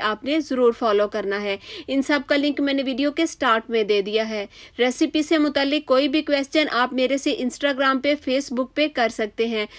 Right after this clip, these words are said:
तो मज़ेदार सी रेसिपी को करते हैं स्टार्ट। बिस्मिल्लाहिर्रहमानिर्रहीम। सबसे पहले हमने यहाँ पे दूध लिया है वन एंड हाफ के जी,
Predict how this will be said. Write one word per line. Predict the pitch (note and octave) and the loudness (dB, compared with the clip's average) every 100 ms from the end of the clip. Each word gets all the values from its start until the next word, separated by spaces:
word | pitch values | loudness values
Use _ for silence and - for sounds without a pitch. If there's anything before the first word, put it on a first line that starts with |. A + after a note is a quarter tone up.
| - - | -16 0
तो | D#4 | 2
मज़ेदार | C4+ C4 C#4+ B3 C#4 | 4 4 4 6 4
सी | D4 D#4+ D#4 | 4 2 4
रेसिपी | - - D4 D4+ | 2 2 0 0
को | D4+ D#4 | 2 2
करते | D4+ A#3 - C4+ | 2 -2 0 0
हैं | D4 | 0
स्टार्ट। | C#4 B3 A3 C4 A#3 | 0 2 2 2 -2
बिस्मिल्लाहिर्रहमानिर्रहीम। | B3 C4 A#3+ B3 C#4 A#3+ B3 A#3+ A#3+ A#3+ A3+ A#3 B3+ B3 F#4 _ _ _ _ _ _ - - - | -6 -4 0 0 0 -2 0 0 2 0 0 0 0 -2 -4 _ _ _ _ _ _ -20 -20 -16
सबसे | - - D#4+ D4 E4+ | -6 2 2 4 2
पहले | D#4 C#4+ D4 D4 | 2 4 4 4
हमने | C#4+ C4+ C4+ | 4 0 0
यहाँ | C4 A#3+ C4+ C4+ | 0 0 0 -2
पे | C#4+ C#4 | 0 0
दूध | A3 C4 D4 | -2 -2 0
लिया | D4 C#4+ C#4+ | 0 2 2
है | D4 C#4+ | 2 2
वन | A#3 B3 D4 | 2 4 4
एंड | C#4 C4+ | 2 0
हाफ | B3 A#3 - | -2 -2 0
के | A#3+ | 0
जी, | G#3 A3+ G3+ | 0 -2 -6